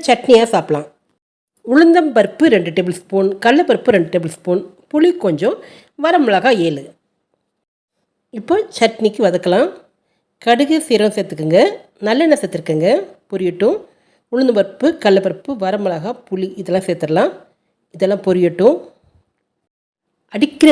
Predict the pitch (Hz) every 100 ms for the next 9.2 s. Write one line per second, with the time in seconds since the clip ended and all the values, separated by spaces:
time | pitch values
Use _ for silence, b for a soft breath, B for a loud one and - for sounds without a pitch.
0 | 226 165 170 160 - 214 - _ - 220
1 | 262 285 285 175 180 196 170 180 180 185
2 | 233 - _ _ _ _ _ 254 233 233
3 | 233 185 165 165 _ - 208 196 - 175
4 | 160 156 160 - b b b b - 277
5 | 320 240 220 180 190 170 - - 196 180
6 | 160 170 180 190 170 156 - 143 151 156
7 | _ _ - 233 269 180 170 175 190 170
8 | 160 143 139 196 294 - 190 185 185 147
9 | 135 143